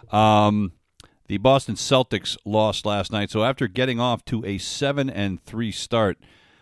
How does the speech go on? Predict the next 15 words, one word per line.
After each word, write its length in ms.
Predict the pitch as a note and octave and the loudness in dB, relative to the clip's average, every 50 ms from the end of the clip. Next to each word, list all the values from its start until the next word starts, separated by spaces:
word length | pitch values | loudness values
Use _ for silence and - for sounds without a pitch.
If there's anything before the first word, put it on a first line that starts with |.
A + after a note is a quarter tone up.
| _ _ _ | _ _ _
the 100 | - F2 | -10 -8
Celtics 500 | - - - B2 B2 - - G#2 - - | -4 -2 0 0 0 0 -2 -6 -4 -2
have 160 | - G2 F2+ | -2 -2 -2
now 320 | F#2 F#2+ G2 G2 G2 G2 G2 | -2 -2 -2 -2 -2 -2 -4
dropped 380 | D#2+ - G2+ F#2+ F2+ F2 E2 | -4 -2 -2 -2 -2 -4 -4
back-to-back 580 | - G2 G2+ - - G#2 F2 - G2 F#2 E2+ - | -4 -4 -4 -4 -4 -6 -2 -2 -2 -2 -4 -4
games. 260 | - G2 G2 F#2+ D#2+ | -6 -6 -4 -6 -6
Of 40 | - | -6
course, 180 | - F#2+ E2+ | -6 -6 -6
they 80 | - E2 | -6 -6
got 220 | D2+ F2 E2 D#2 | -6 -8 -8 -8
drilled 360 | - - F2+ F#2+ G#2 G2+ F2 D#2 | -6 -2 0 2 2 0 0 -2
by 160 | F2 F#2 F2+ | -4 -2 -2
the 100 | E2+ E2 | -2 -4
Knicks, 480 | E2+ F2 G2+ G2+ - - - - - | -4 -4 -4 -6 -6 -8 -10 -12 -12